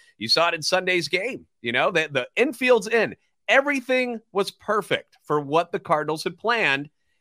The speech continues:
Ground ball to short, throws it at home. Ball's not,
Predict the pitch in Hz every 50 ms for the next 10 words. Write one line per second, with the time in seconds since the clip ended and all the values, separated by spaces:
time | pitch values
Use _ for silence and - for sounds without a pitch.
0 | _ _ _ _ _ _ - 107 135 156 170 170 170 170 170 160 151 - - 185
1 | 190 175 143 107 92 - - 156 165 185 196 165 185 175 165 165 170 175 180 180
2 | 175 - _ _ _ _ _ _ _ _ _ - 110 139 165 180 185 165 135 131
3 | 131 143 151 160 160 170 190 202 208 208